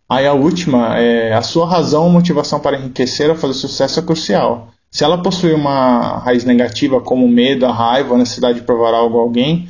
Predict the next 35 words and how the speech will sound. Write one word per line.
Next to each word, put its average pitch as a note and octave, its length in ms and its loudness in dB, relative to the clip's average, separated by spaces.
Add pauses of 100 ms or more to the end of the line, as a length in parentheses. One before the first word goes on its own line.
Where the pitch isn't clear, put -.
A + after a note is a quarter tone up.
(140)
o - 60 -8
dinheiro C3+ 300 0
nunca E3+ 300 2
lhe E3+ 140 4
trará D#3 300 0
felicidade. C#3+ 800 -4 (460)
Então D#3+ 120 -2
é E3+ 60 2
interessante F#3 580 2
isso F#3+ 200 -2
porque G#3 260 -2
ele F#3+ 260 2
fala G#3+ 300 0
que A3 420 0 (800)
o D3 60 2
dinheiro, E3+ 760 2
dependendo D#3+ 420 0
da G3+ 80 2
razão, E3 460 2
o G#3 80 4
dinheiro F3+ 300 2
não A#3 160 4
traz A3+ 260 2
felicidade. A#2+ 720 0
Então, C3 180 0
se E3+ 80 -4
você F#3+ 180 -2
tá F3+ 140 -2
fazendo D#3+ 220 0
aquilo D3+ 240 -2
pra C#3 140 0
provar B2+ 320 0
algo B2 220 2
a B2+ 40 2
alguém, A#2+ 800 0